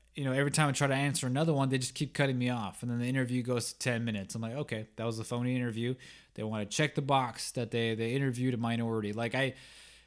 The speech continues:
I, I get those all the time, really. And then, or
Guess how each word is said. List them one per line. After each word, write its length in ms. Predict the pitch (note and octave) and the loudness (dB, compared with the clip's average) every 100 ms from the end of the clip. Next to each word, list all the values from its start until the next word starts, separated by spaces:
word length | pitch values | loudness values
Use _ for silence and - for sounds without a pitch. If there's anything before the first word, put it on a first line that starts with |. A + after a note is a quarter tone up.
| _ - | _ 2
I, 160 | D3 D3 | 2 6
I 100 | D#3+ | 6
get 220 | F#3 G3 | 6 6
those 180 | F3+ D#3 | 6 6
all 200 | C#3+ A#2 | 4 2
the 80 | |
time, 280 | C#3+ C3 F#2+ - | 0 0 -2 -8
really. 340 | A2+ B2 A2 A2 | -4 -2 -2 -2
And 100 | C3+ | 0
then, 280 | C3 B2 - | 0 -2 -4
or 280 | D3 C3 | 0 2